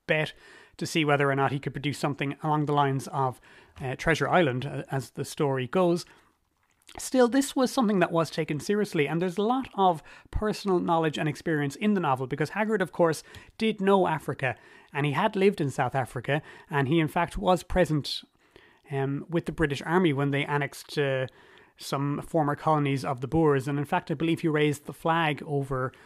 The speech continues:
one of them during an early skirmish. So he, he knew what he was talking about, and he was dealing with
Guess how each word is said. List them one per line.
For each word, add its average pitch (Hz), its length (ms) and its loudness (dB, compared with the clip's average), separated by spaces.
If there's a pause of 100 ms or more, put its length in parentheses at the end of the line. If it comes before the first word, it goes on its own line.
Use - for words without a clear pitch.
(180)
one 160 180 0
of 135 100 -2
them 139 200 -2
during 135 300 0
an 131 80 0
early 131 220 -2
skirmish. 160 520 0 (180)
So 180 280 0
he, 277 320 2 (300)
he 311 200 4
knew 302 160 6
what 262 100 6
he 240 60 4
was 240 160 0
talking 247 340 0
about, 135 300 2
and 156 120 0
he 233 100 4
was 240 280 2 (300)
dealing 220 380 0
with 165 340 0